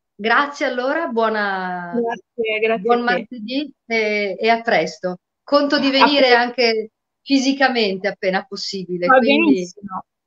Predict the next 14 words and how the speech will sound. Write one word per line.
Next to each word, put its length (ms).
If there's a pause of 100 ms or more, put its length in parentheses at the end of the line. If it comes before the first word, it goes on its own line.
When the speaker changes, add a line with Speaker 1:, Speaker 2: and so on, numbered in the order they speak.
(240)
Speaker 2:
va 220
benissimo. 640 (140)
Speaker 1:
mi 100
annoto 300 (180)
Speaker 2:
Magari 200
Speaker 1:
indirizzo. 360
Speaker 2:
faremo 240 (180)
dal 260
vivo. 580 (800)
Speaker 1:
Eh 120
beh, 140
sarebbe 400
fantastico, 720
sì. 240